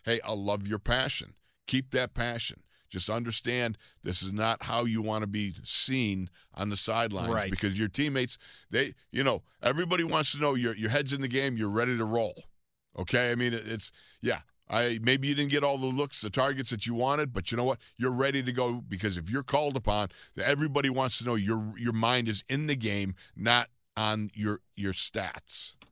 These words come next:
Speaker 1: Okay?
Speaker 2: Yes.
Speaker 1: And I think with this young man, his competitiveness just got a little out of control.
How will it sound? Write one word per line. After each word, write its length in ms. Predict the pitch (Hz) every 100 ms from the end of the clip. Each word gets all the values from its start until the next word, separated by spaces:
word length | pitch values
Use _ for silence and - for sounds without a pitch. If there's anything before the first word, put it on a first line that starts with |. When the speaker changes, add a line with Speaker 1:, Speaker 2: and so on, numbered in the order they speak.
| -
Speaker 1:
Okay? 380 | 87 107 110 101
Speaker 2:
Yes. 300 | 113 107 120
Speaker 1:
And 80 | 117
I 60 |
think 240 | 120 147 127
with 100 | 127
this 200 | 131 131
young 240 | 131 123 120
man, 200 | 120 113 - - -
his 160 | 131
competitiveness 720 | - 123 131 131 120 113 107
just 200 | - 98
got 200 | - 110
a 40 | 104
little 260 | 127 147
out 160 | 127 127
of 60 | 135
control. 480 | 139 110 110 110